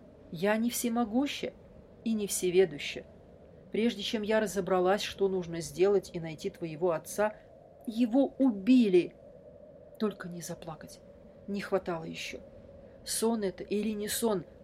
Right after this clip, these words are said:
терпеть не могу рыдать при посторонних. Их всех убили.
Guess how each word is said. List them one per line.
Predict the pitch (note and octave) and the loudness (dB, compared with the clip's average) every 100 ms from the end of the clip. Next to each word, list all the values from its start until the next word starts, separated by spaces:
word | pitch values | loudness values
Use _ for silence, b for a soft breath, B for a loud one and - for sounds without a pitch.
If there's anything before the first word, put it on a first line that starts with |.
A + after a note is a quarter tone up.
| - | -8
терпеть | - A#3+ - G#3+ F3+ | -4 -4 -2 -2 -2
не | E3+ | -4
могу | E3+ D#3+ G#3 | -4 -2 0
рыдать | G3 D#3+ D#3+ - | 0 0 -4 -4
при | E3+ | -6
посторонних. | E3+ - F3+ F3+ D#3+ C#3+ D3+ - - - - - - - - - | -6 -2 0 0 -2 -6 -14 -18 -20 -20 -20 -20 -20 -20 -20 -12
Их | G3+ - - | -10 -10 -12
всех | - - A3+ F#3+ - - | -10 -4 0 0 -2 -8
убили. | G3+ E3 G3+ E3+ D3 | -6 -2 0 0 -4